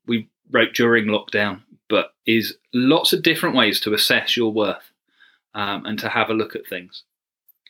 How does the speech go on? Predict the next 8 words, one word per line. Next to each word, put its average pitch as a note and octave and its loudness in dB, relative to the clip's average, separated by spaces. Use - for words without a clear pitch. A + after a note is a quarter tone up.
Um, G2+ -16
to - -6
take F#3 -2
control E3 0
of C#3 0
time. A#2 -4
So A2+ 2
deciding C3 2